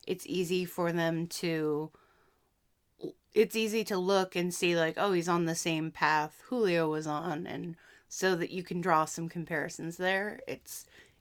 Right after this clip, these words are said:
easy to look at George Kirby and say, "Oh, that's the Logan Gilbert path."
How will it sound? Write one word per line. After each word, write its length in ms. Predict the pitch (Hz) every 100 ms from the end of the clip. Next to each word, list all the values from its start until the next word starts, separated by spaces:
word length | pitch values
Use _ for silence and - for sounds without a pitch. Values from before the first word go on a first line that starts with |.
| -
easy 340 | 226 233 208
to 100 | 202
look 180 | 196 185
at 160 | 175 -
George 380 | 180 170 170 -
Kirby 440 | - 262 196 156
and 160 | 151 160
say, 220 | 151 156
"Oh, 100 | 214
that's 240 | 180 165
the 140 | - 170
Logan 280 | 160 151
Gilbert 480 | 151 220 226 180 -
path." 500 | - 147 160 175 -